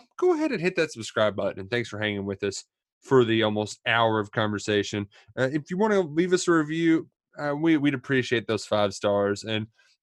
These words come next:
really, we're just happy that you're listening to us talk a little bit of football as the season, it draws nearer, even though it's farther. And I don't know. There's still games scheduled for three weeks away, like it. So, you know,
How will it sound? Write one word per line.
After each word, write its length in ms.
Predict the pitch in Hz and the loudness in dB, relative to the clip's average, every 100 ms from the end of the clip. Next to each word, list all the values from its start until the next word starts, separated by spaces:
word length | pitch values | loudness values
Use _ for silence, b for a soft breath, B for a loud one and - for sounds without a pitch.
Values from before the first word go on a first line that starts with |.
| - | -10
really, 400 | 170 160 143 120 | 2 6 8 6
we're 140 | 113 | 4
just 180 | 110 - | 0 2
happy 460 | 107 101 104 101 107 | 0 2 0 0 -2
that 220 | 110 104 - | -2 -2 -4
you're 420 | 120 131 147 139 - b b _ _ - | -6 2 4 2 0 b b _ _ 2
listening 360 | 143 156 156 147 | 4 4 0 -2
to 220 | 135 135 | 2 4
us 120 | 127 | 4
talk 260 | - 123 123 | 4 2 2
a 40 | |
little 160 | 117 117 | 0 0
bit 100 | 117 | -2
of 80 | 110 | -4
football 680 | - 120 - 104 101 104 - _ _ - | -2 -2 0 0 2 0 -2 _ _ -8
as 160 | 107 98 | -8 -8
the 80 | |
season, 600 | 101 - 117 107 107 107 101 _ _ _ _ _ _ _ _ _ _ 127 127 113 b b 117 | -14 -6 -6 -4 -6 -6 -10 _ _ _ _ _ _ _ _ _ _ -20 -20 -20 b b -12
it 100 | 117 | -4
draws 320 | 143 160 131 | 0 0 0
nearer, 540 | 120 131 147 147 147 | -2 0 0 0 0
even 220 | 127 117 123 | -2 -4 -4
though 100 | 117 | -4
it's 180 | 107 - - _ | -6 -12 -20 _
farther. 640 | 110 113 113 113 113 110 | -6 -4 -4 -4 -4 -6
And 280 | 101 87 85 _ _ _ _ _ - | -10 -14 -18 _ _ _ _ _ 0
I 60 | 175 | 6
don't 80 | 151 | 6
know. 60 | 139 | 6
There's 160 | 170 175 | 4 4
still 160 | 285 | 4
games 300 | 226 170 202 | 6 6 6
scheduled 360 | - 139 185 147 | 4 4 4 2
for 100 | 110 | 0
three 180 | 110 127 | 0 2
weeks 240 | 123 117 | 0 0
away, 300 | 104 98 120 110 | 0 4 4 4
like 240 | 98 - | 2 0
it. 160 | 127 - | -4 -2
So, 400 | 107 104 104 107 _ _ | 2 4 4 0 _ _
you 100 | 190 | 0
know, 240 | 156 127 | 2 0